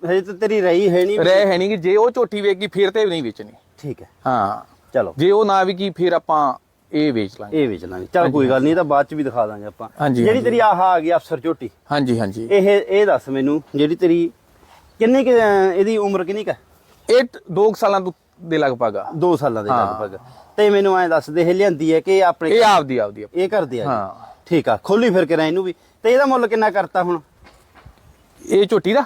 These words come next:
Speaker 1: ਹਾਂ।
Speaker 2: ਸੱਠ ਹਜ਼ਾਰ ਰੁਪਈਆ।
Speaker 1: ਸੱਠ ਹਜ਼ਾਰ?
Speaker 2: ਇਹ ਬਣੀ ਆ।
Speaker 1: ਕਿੰਨੇ ਚਿਰ ਦੀ?
Speaker 2: ਇਹ ਬਣੀ ਆ ਛੱਬੀ ਸਤਾਈ ਦਿਨਾਂ ਦੀ।
Speaker 1: ਛੱਬੀ ਸਤਾਈ
Speaker 2: ਹਾਂ,
Speaker 1: ਦਿਨਾਂ
Speaker 2: ਆਪਣੇ
Speaker 1: ਦੀ।
Speaker 2: ਬੂਰੇ ਥਾਂ ਤੋਂ ਹੀ।
Speaker 1: ਬੂਰੇ ਥਾਂ।
Speaker 2: ਹਾਂ।
Speaker 1: ਠੀਕ ਆ। ਲੈ ਵੀ ਆਹ ਜਿਹੜੀ ਪਰਲੇ ਪਾਸੇ ਵਾਲੀ ਝੋਟੀ ਆ ਗਈ ਹੈ ਨਾ, ਤੇ ਇਹ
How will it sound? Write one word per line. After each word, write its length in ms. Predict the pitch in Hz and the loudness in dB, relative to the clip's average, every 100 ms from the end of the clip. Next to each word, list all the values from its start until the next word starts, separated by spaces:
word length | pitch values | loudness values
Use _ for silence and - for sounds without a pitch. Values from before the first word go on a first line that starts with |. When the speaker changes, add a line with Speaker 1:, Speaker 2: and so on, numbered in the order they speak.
| - | 0
Speaker 1:
ਹਾਂ। 200 | 156 151 | 0 2
Speaker 2:
ਸੱਠ 220 | 208 208 | 0 0
ਹਜ਼ਾਰ 200 | 190 139 | 0 0
ਰੁਪਈਆ। 320 | 113 107 - - | -2 -12 -20 -20
Speaker 1:
ਸੱਠ 200 | - 196 | -6 0
ਹਜ਼ਾਰ? 100 | 247 | 2
Speaker 2:
ਇਹ 60 | 294 | 4
ਬਣੀ 340 | 226 247 262 | 2 2 2
ਆ। 100 | 190 117 _ _ _ | 0 -2 _ _ _
Speaker 1:
ਕਿੰਨੇ 220 | 202 202 | -2 0
ਚਿਰ 140 | 190 170 | 0 -2
ਦੀ? 140 | 180 - | -4 -2
Speaker 2:
ਇਹ 120 | 233 | 0
ਬਣੀ 260 | 190 196 208 | 2 2 2
ਆ 120 | 208 | 0
ਛੱਬੀ 240 | 196 170 | -2 -4
ਸਤਾਈ 220 | - 151 | 0 -2
ਦਿਨਾਂ 180 | 120 110 | -2 -6
ਦੀ। 80 | - _ _ | -16 _ _
Speaker 1:
ਛੱਬੀ 220 | 185 151 185 | -4 0 0
ਸਤਾਈ 180 | - | 0
Speaker 2:
ਹਾਂ, 60 | 175 | 2
Speaker 1:
ਦਿਨਾਂ 100 | 185 | 2
Speaker 2:
ਆਪਣੇ 180 | 180 175 | 0 -2
Speaker 1:
ਦੀ। 40 | |
Speaker 2:
ਬੂਰੇ 200 | 151 143 | 0 -2
ਥਾਂ 160 | 139 135 | -2 -10
ਤੋਂ 160 | 131 | -12
ਹੀ। 40 | 117 - 147 | -20 -16 -4
Speaker 1:
ਬੂਰੇ 260 | 165 160 | 0 0
ਥਾਂ। 180 | 127 110 | -2 -4
Speaker 2:
ਹਾਂ। 320 | 139 120 101 - - _ - | -2 0 -2 -8 -20 _ -2
Speaker 1:
ਠੀਕ 260 | 156 - | -2 -2
ਆ। 60 | 92 - - _ - | -6 -10 -20 _ -2
ਲੈ 120 | 170 | 0
ਵੀ 180 | 196 247 - | 2 -2 0
ਆਹ 320 | 185 180 196 | 2 2 2
ਜਿਹੜੀ 200 | 202 214 | 2 -2
ਪਰਲੇ 360 | 214 190 170 175 | 0 0 0 0
ਪਾਸੇ 260 | 170 170 | -2 -2
ਵਾਲੀ 160 | 180 175 | -2 -2
ਝੋਟੀ 300 | 190 196 185 | -2 -4 0
ਆ 120 | 170 | 0
ਗਈ 140 | 165 160 | 0 -2
ਹੈ 80 | |
ਨਾ, 120 | 175 202 _ _ _ _ _ - | -2 -4 _ _ _ _ _ 2
ਤੇ 460 | 180 180 180 180 - - | 4 6 4 2 -2 -2
ਇਹ 540 | 190 180 190 196 | 0 2 2 4